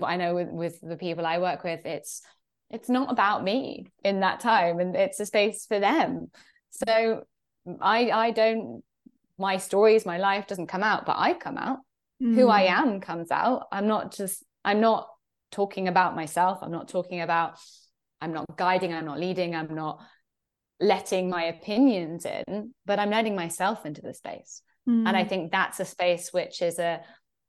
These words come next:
Speaker 1: I know with, when I've worked with coaches and people, um, for myself, that's what makes me feel comfortable.
Speaker 2: Mm.
Speaker 1: That's what allows me to open up more and therefore process more and therefore release more. And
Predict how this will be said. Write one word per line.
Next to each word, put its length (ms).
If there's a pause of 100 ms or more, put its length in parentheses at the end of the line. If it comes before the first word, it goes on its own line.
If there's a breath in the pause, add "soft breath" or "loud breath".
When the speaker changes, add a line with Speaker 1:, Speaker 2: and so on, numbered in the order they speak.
(180)
Speaker 1:
I 140
know 280
with, 300 (120)
when 160
I've 240
worked 300
with 140
coaches 380
and 100
people, 440 (800)
um, 480 (140)
for 200
myself, 680 (400 soft breath)
that's 280
what 100
makes 220
me 140
feel 160
comfortable. 600 (140 soft breath)
Speaker 2:
Mm. 260
Speaker 1:
That's 420
what 320
allows 460
me 140
to 180
open 320
up 120
more 300
and 120
therefore 380
process 560
more 220
and 120
therefore 380
release 360
more. 240 (520 loud breath)
And 580